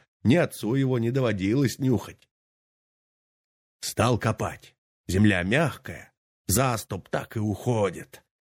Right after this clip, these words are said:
Вот что-то звякнуло. Выкидавши землю, увидел он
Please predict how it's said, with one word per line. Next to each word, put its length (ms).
Вот 180
что-то 340
звякнуло. 680
Выкидавши 880
землю, 540
увидел 640
он 300